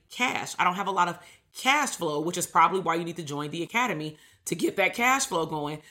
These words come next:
so you can become your own Shark Tank. You can fund your other streams of income. But I will share with you what I actually did in twenty twenty to increase the investment in myself, because it made me actually a better coach,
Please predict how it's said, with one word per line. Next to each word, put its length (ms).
so 120
you 180
can 140
become 260
your 160
own 140
Shark 240
Tank. 280
You 160
can 200
fund 480
your 240
other 140
streams 280
of 80
income. 380
But 100
I 120
will 200
share 260
with 160
you 140
what 140
I 100
actually 380
did 220
in 80
twenty 280
twenty 400
to 220
increase 680
the 200
investment 520
in 120
myself, 340
because 240
it 120
made 300
me 220
actually 420
a 60
better 260
coach, 400